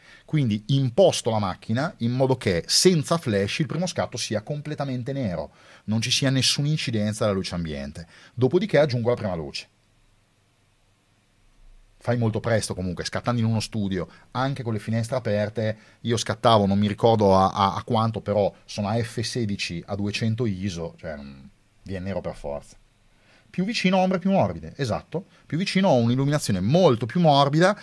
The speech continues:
e di conseguenza anche la riflessione più bella, eccetera, eccetera. Poi, se io fossi stato un vero figo,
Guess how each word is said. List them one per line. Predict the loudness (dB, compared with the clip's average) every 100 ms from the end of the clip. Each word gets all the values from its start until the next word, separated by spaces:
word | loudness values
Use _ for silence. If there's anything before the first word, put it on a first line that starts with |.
| -14 -4
e | -2
di | 0
conseguenza | 0 0 0 0 0 -2
anche | 0 0
la |
riflessione | 0 -2 -4 0 0
più | 0 2
bella, | 4 4 4 2
eccetera, | 0 -2 -2 -4
eccetera. | -6 -8 -8 -2
Poi, | 2 4 2 -4 -18 -20 -16
se | -4
io | -2 0
fossi | -2 -2
stato | -2 -2 0
un | 0
vero | 0
figo, | 0 -2 -2 -2 -4